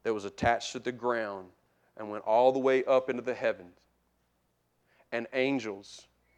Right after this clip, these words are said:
came up and down that ladder. And Jacob has this vision of the visitation of God and he's so overwhelmed by it that he wakes up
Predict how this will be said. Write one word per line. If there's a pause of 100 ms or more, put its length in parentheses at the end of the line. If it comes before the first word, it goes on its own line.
(160)
came
up (420)
and
down (460)
that
ladder. (640)
And
Jacob (1080)
has
this
vision (380)
of
the
visitation (160)
of (100)
God (560)
and
he's
so
overwhelmed
by
it
that
he
wakes
up